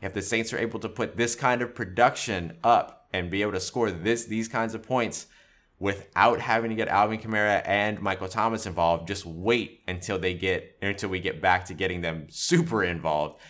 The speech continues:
And watch out for that scoreboard, because we're dropping fifty burger after fifty burger after fifty burger if that's the case.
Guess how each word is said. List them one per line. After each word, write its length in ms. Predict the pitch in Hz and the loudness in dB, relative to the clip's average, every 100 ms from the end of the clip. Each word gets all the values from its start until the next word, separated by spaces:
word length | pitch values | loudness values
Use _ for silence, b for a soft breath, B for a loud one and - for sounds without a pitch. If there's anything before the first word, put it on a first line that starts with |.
| B | B
And 160 | - 82 | -8 2
watch 240 | 90 104 | 4 6
out 160 | 101 90 | 4 2
for 80 | 98 | 0
that 160 | 90 | -2
scoreboard, 460 | - 113 107 92 90 | -2 -2 -2 0 -2
because 240 | 87 92 | -4 -6
we're 80 | 101 | -4
dropping 320 | 98 87 82 | 0 0 0
fifty 320 | 82 113 110 101 | -2 -2 -2 -2
burger 320 | 98 95 101 | 0 2 2
after 260 | 92 - | 0 -2
fifty 300 | - 104 95 | -6 -8 -6
burger 300 | 87 95 90 | -4 0 2
after 200 | 87 87 | 0 -2
fifty 360 | 80 - 110 95 | -4 -2 -2 -2
burger 260 | 82 80 82 | -4 -2 -4
if 100 | 82 | -2
that's 200 | 82 - | -4 -6
the 80 | |
case. 380 | - 92 82 - | -6 -2 -2 -6